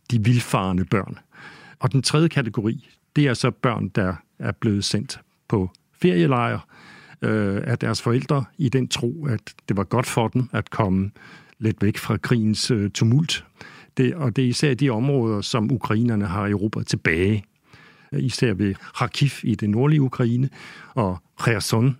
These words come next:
i det sydlige. Der var der en krigssituation, hvor ukrainerne stod for at, øh, erobre dem, øh, de områder tilbage igen. Og, øh, og der synes en del forældre, at det var sikrest at sende deres børn på ferielejre på Krim,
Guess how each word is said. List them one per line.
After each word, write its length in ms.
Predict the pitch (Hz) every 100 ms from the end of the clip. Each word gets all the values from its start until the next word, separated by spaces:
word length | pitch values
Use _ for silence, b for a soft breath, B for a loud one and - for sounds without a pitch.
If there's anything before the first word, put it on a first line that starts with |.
| -
i 140 | 117
det 160 | 95 95
sydlige. 460 | - 147 165 151 - B B B B B -
Der 140 | 170 165 _
var 240 | 151 135
der 140 | 139 147 -
en 160 | 139
krigssituation, 640 | 131 143 - 135 120 131 117
hvor 80 | 127
ukrainerne 600 | 104 - 113 120 107 104
stod 260 | - 123 -
for 300 | - 117 -
at, 160 | 113 - 127
øh, 240 | 107 151
erobre 400 | 113 123 - 110
dem, 120 | 95 92 _ - B B B B
øh, 220 | 117 101
de 140 | 87 123
områder 320 | 90 101 98
tilbage 340 | - 98 87
igen. 300 | 101 - 120
Og, 460 | 127 - 120 117 113
øh, 200 | 104 104 165
og 200 | 170 120
der 160 | - 139
synes 480 | - - 147 - - _ _ _ -
en 140 | 151
del 220 | 98 208
forældre, 480 | 160 147 113 - 120 - -
at 160 | 113 -
det 120 | 104
var 160 | 104 95
sikrest 540 | - 131 - 120 - 139
at 100 | 104
sende 280 | 110 101
deres 200 | 101 98
børn 240 | - - 113
på 100 | 101
ferielejre 640 | - 156 151 147 131 - - _
på 100 | 110
Krim, 300 | - 165 185